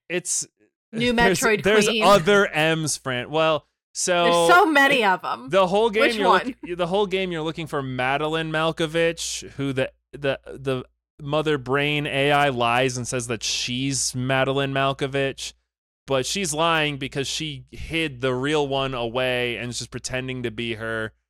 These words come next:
Speaker 1: But then they find her, and then they're like, "Well, who's that?" And they're like, "Oh, that's M B, Mother Brain two,
Speaker 2: Oh.
Speaker 1: Electric Boogaloo." So sh-
Speaker 2: Mm.
Speaker 1: maybe she's the other M. I
Speaker 2: There's just, there's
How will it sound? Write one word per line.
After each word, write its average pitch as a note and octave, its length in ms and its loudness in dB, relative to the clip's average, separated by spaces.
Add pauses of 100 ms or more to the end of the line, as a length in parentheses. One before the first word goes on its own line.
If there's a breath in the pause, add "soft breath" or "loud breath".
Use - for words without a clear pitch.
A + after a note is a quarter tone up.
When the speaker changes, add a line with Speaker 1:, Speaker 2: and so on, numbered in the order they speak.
(360)
Speaker 1:
But B2 200 -4
then B2 380 -2
they A#2 140 -2
find D3 560 -2
her, B2+ 560 0
and B2 260 -8
then A#2+ 240 -6
they're A#2 160 -4
like, A#2 240 -4
"Well, C3 120 -2
who's D#3+ 300 -6
that?" D#3 300 0
And B2 80 -10
they're B2 80 -4
like, A#2 240 -4
"Oh, C#3+ 240 0
that's C3 420 -4 (400)
M C#3 300 -4
B, B2 640 -4
Mother C3+ 500 0
Brain A#2+ 760 -2
two, A#2+ 640 -2
Speaker 2:
Oh. - 240 -12 (160)
Speaker 1:
Electric B2+ 360 -2
Boogaloo." A#2+ 680 -2 (180)
So B2+ 240 -2
sh- - 300 -2
Speaker 2:
Mm. F#3 100 -8
Speaker 1:
maybe D3+ 240 -2
she's C#3+ 540 -2
the E3+ 160 2
other E3+ 260 4
M. F3 400 0 (420)
I D#3 260 -2 (200)
Speaker 2:
There's B3+ 180 -8
just, F4+ 300 -6
there's G4 180 -2